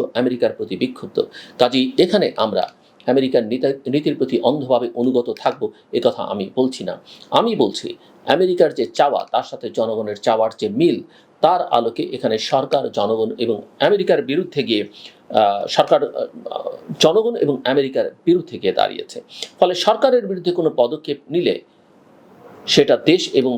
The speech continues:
জনগণকে ক্ষতিগ্রস্ত করে, এই বিষয়টি আমাদের বুঝতে হবে। সেটা যেই, আহ, আহ, নিক না কেন, বিশেষ করে সরকারকে বুঝতে হবে তাদের আগে জনগণের প্রতি আস্থাশীল হতে হবে। তাহলে বাইরের যে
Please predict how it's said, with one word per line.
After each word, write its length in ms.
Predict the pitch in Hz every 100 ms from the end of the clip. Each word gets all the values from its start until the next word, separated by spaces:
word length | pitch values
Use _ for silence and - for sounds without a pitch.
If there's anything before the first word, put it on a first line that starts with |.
| 127
জনগণকে 540 | 113 120 117 117 117
ক্ষতিগ্রস্ত 600 | - - 190 143 139 123 120 - _ _ -
করে, 340 | 147 156 101 - _
এই 140 | 135 120
বিষয়টি 400 | 127 - 127 -
আমাদের 400 | 104 107 104 -
বুঝতে 260 | 131 -
হবে। 140 | 127 101
সেটা 200 | 202 185
যেই, 320 | 220 196 120 -
আহ, 420 | 104 92 - -
আহ, 300 | 58 - -
নিক 160 | 156 -
না 60 |
কেন, 200 | - - - - - - - -
বিশেষ 380 | 113 180 285 262
করে 300 | 226 208 -
সরকারকে 560 | - 143 139 156 151 131
বুঝতে 280 | 131 - 92
হবে 260 | - - - _ - - - -
তাদের 320 | 170 196 214
আগে 320 | - 160 165
জনগণের 480 | - 127 139 139 135
প্রতি 360 | 127 127 120 120 - _ _ _ _ - - - -
আস্থাশীল 540 | 170 - 190 - 120
হতে 160 | 101 92
হবে। 200 | 85 - - - - -
তাহলে 320 | 135 147 143 120
বাইরের 540 | - 120 151 156 - - _ - - - - -
যে 320 | - 131 110